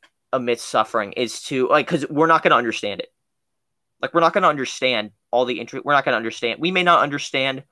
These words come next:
the why, we may not understand the how, we may not understand even the what. But the one thing that God, God doesn't ask us to understand that.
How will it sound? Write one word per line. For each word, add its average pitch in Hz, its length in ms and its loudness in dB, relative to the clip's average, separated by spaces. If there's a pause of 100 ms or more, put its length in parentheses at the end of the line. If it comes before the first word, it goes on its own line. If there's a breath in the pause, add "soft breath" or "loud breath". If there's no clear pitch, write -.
(120)
the 110 80 -4
why, 123 560 2 (440)
we 127 80 -6
may 131 140 0
not 123 200 4
understand 113 640 -4
the 104 60 -4
how, 117 600 2 (400)
we 123 80 -8
may 123 120 0
not 123 200 2
understand 127 640 -2
even 127 260 -10
the 113 100 0
what. 98 540 -2 (1300)
But 139 280 4 (200)
the 131 120 4
one 131 300 2
thing 147 340 -4
that 120 200 0
God, 117 320 4
God 151 200 4
doesn't 151 220 -6
ask 123 300 -2
us 123 100 -8
to - 80 -6
understand 92 460 -10
that. - 100 -16